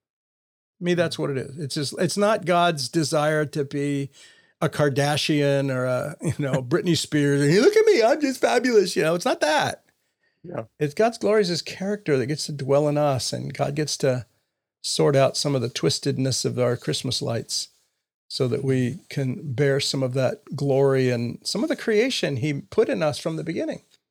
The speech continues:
Speaker 2: Yeah.
Speaker 1: Before it got twisted.
Speaker 2: Well, and I think of the quote that John Eldredge made very popular, talking about how the glory of God is, is man fully alive.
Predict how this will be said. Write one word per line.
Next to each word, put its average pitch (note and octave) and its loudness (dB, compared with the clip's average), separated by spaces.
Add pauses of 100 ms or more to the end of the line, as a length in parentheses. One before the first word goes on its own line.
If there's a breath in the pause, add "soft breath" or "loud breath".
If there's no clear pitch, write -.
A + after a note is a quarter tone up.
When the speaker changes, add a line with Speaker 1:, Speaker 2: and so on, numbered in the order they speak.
(160)
Speaker 2:
Yeah. D3+ -4
Speaker 1:
Before D3+ -4
it F#3 -4
got F3 -6
twisted. A#2+ -8 (800)
Speaker 2:
Well, D3+ -4
and C#3+ -2
I C#3 -4
think C3+ -8
of B2 -6
the A#2+ -2 (280)
quote C3+ -2
that A#2 -4 (520)
John B2+ 0
Eldredge B2+ -2 (1120)
made C#3+ 2
very B2 2
popular, B2 -6
talking B2 -6
about A#2 -6 (200)
how B2 -4 (500)
the C#3 -2
glory C3 0
of A2+ -4
God B2+ -2
is, A#2 -10 (260)
is B2+ -6
man A#2 -6
fully A#2 -4
alive. C3 -6